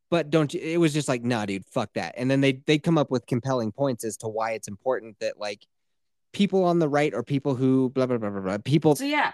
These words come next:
Speaker 2: again, so this
Speaker 1: He's
Speaker 2: just
Speaker 1: like,
Speaker 2: tells
Speaker 1: "Nah,
Speaker 2: me
Speaker 1: dude,
Speaker 2: that,
Speaker 1: nah,
Speaker 2: yeah,
Speaker 1: fuck
Speaker 2: they
Speaker 1: that."
Speaker 2: picked this guy because they knew that he would do some wacky shit and it would pull views. And look at what's happening now. It's still trending. It's trending all over Twitter. And
Speaker 1: Right
Speaker 2: it's
Speaker 1: now,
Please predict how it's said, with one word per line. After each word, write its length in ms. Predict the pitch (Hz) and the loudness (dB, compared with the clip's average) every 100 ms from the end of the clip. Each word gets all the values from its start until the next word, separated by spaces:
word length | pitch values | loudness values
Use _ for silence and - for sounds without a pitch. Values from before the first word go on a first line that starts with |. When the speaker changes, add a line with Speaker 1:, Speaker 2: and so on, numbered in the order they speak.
| - _ - | -8 _ -6
Speaker 2:
again, 380 | 285 330 202 - | 2 2 2 -6
so 180 | - 285 | -6 -2
this 100 | 175 | 2
Speaker 1:
He's 60 | 156 | 4
Speaker 2:
just 80 | 147 | 4
Speaker 1:
like, 160 | 131 | 2
Speaker 2:
tells 260 | - 139 143 | 2 0 4
Speaker 1:
"Nah, 140 | 131 | 4
Speaker 2:
me 40 | 110 107 | 4 2
Speaker 1:
dude, 80 | 104 | 0
Speaker 2:
that, 120 | 107 | 0
Speaker 1:
nah, 220 | 101 90 | -2 -2
Speaker 2:
yeah, 180 | 269 262 | -2 0
Speaker 1:
fuck 160 | 135 175 | 0 0
Speaker 2:
they 80 | 104 | -2
Speaker 1:
that." 160 | - - | -2 -4
Speaker 2:
picked 320 | 330 330 233 | -6 -6 -12
this 200 | 269 - | -12 -8
guy 280 | 208 247 277 | -4 -2 -4
because 360 | 208 220 226 | -10 -14 -12
they 140 | 196 226 | -12 -12
knew 260 | 202 226 254 | -12 -12 -12
that 120 | 196 | -14
he 180 | - 208 | -14 -14
would 160 | 202 | -14
do 160 | 175 220 | -12 -14
some 260 | 220 220 | -12 -12
wacky 360 | 170 170 - 269 | -4 -4 -4 -10
shit 340 | - 202 214 - | -8 -6 -6 -4
and 140 | 180 | -4
it 100 | 175 | -4
would 160 | 196 208 | -6 -10
pull 220 | - 226 | -10 -8
views. 420 | 190 190 180 214 - _ _ - | -6 -2 -2 -4 -12 _ _ 0
And 180 | 226 | 0
look 160 | 226 240 | 0 -10
at 60 | 254 | -10
what's 160 | 254 | -4
happening 340 | 262 254 269 254 | -4 -4 -6 -4
now. 320 | 330 247 - | -4 -4 -4
It's 220 | 190 196 | -6 -6
still 460 | - 220 226 240 247 | -12 -10 -10 -10 -14
trending. 680 | - 285 254 220 196 208 208 _ _ _ _ _ _ | -6 -4 -4 -6 -8 -10 -18 _ _ _ _ _ _
It's 180 | 196 - | -12 -6
trending 300 | 277 262 247 | -6 -6 -4
all 180 | 220 | -4
over 160 | 226 214 | -4 -8
Twitter. 380 | 214 175 131 - _ _ _ _ _ _ _ _ _ _ _ _ _ _ _ _ - _ - | -10 -8 -8 -12 _ _ _ _ _ _ _ _ _ _ _ _ _ _ _ _ -20 _ -2
And 140 | 208 220 | 0 2
Speaker 1:
Right 80 | |
Speaker 2:
it's 80 | 185 | 0
Speaker 1:
now, 320 | 202 214 180 | 2 2 2